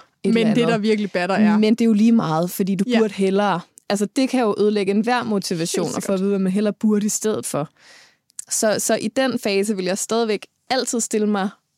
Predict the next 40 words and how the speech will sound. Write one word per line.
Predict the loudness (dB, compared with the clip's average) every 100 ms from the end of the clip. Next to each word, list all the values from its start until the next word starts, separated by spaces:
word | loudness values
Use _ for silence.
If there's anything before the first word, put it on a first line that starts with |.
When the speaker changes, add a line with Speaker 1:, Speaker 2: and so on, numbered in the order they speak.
| _ -10
Speaker 1:
som | -4 -4
et | -4
heppekor, | -4 -4 -6 -8 -4 -4 -4 -12 _ _ -20 -20 -20 _
øh, | -2 -2 -2 -2
og |
være | 0 0
rigtig | 0 -2 -4
forsigtig | -4 -4 -4 -4 -4
med | -2 -2 -2 -4
at, | -4 -4 -6 _ _ _ _ _ _ -6
at | -4
sådan | -2 -4
kategorisere | -2 -4 -2 -2 -2 -2 -2 -2
noget | -2 0 0 -2
i | -2 -4 -4
det, | -4
der |
virker, | -2 -2 -2 -2
og | -4
det, | -4
der | -4
ikke | -4 -6 -4
virker, | -4 -6 -6
eller | -6
det | -4 -2
ligegyldige | -2 -2 -4 -4 -4 -2
og | -2
det |
vigtige, | -4 -6 -8 -8 -6 -6 -6
eller | -6
sådan. | -6 -6 -6 -8 -12 _ _ _
Speaker 2:
Og | -6 -2
det | -2
er | 0
jeg | 0
også | -2 0
med | -2
på, | 0 -2 -2 -4
at, | -4 -4 -4
øhm, | -4 -6 -8 -12